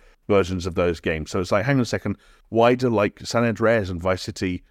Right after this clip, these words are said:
especially all of a sudden look so much better when this version of it that I have on, you know, the P S five, for example, still looks like the same shit they pumped out a couple of years ago? So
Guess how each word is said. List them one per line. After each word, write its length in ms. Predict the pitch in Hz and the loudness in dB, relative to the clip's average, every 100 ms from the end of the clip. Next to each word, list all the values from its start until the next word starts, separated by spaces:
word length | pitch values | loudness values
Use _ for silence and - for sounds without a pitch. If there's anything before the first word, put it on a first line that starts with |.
| - | -10
especially 560 | 87 - 82 - 85 85 | -10 0 0 0 -2 -2
all 240 | 117 107 | 0 0
of 60 | 101 | 0
a 120 | 98 | 0
sudden 240 | 117 104 | 0 0
look 140 | 95 - | -2 -4
so 120 | 110 | -4
much 200 | 98 85 | -4 0
better 360 | 110 107 76 78 _ - - | 2 2 0 -6 _ -16 -6
when 140 | 101 | -2
this 140 | 101 | -2
version 340 | 92 107 95 101 | 4 4 4 2
of 60 | |
it 120 | 98 90 | 0 0
that 100 | 98 | 2
I 100 | 104 | 4
have 120 | 95 | 2
on, 320 | 90 92 85 - | 0 -2 -6 -4
you 80 | 92 | -2
know, 80 | |
the 80 | 87 | -2
P 160 | 127 113 | 0 0
S 100 | - | 2
five, 300 | 110 123 107 | 4 4 2
for 80 | 87 | -4
example, 480 | 90 85 85 85 _ _ - | -4 -4 -2 -6 _ _ -12
still 260 | - 107 | 0 2
looks 140 | 101 - | 2 0
like 140 | 92 | -2
the 60 | 90 | -2
same 260 | - 101 | -2 -2
shit 260 | 92 107 - | -2 -4 -2
they 100 | 95 | -4
pumped 340 | - 95 - | -2 -2 0
out 220 | 101 98 _ - _ - - | 0 0 _ -20 _ -14 -8
a 100 | 101 | -4
couple 200 | 104 92 | -2 0
of 60 | 95 | 0
years 160 | 92 | 0
ago? 220 | 82 76 | -4 -8
So 320 | 76 - 95 | -6 -2 -2